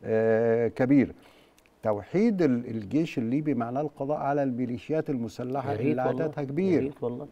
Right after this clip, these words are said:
Speaker 2: واللي منتشر في كذا دوله عربيه حكايه
Speaker 1: منتشر.
Speaker 2: الميليشيات دي.
Speaker 1: آه، فطبعًا
Speaker 2: آه.
Speaker 1: ليبيا دجار، ف-،
Speaker 2: مم.
Speaker 1: آه، يعني استقرار الاوضاع في ليبيا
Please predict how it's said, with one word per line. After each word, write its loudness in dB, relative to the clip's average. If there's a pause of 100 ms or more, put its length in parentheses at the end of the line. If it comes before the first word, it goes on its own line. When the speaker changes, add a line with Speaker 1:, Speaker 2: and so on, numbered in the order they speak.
(160)
Speaker 2:
واللي 4
منتشر 2
في -4
كذا 0
دوله 0
عربيه -4
حكايه -8
Speaker 1:
منتشر. -2
Speaker 2:
الميليشيات -2
دي. -10 (180)
Speaker 1:
آه، -14 (100)
فطبعًا 4
Speaker 2:
آه. 2
Speaker 1:
ليبيا 6
دجار، 10
ف-، -4
Speaker 2:
مم. 8
Speaker 1:
آه، 4
يعني 0
استقرار 8
الاوضاع 0
في -8
ليبيا -2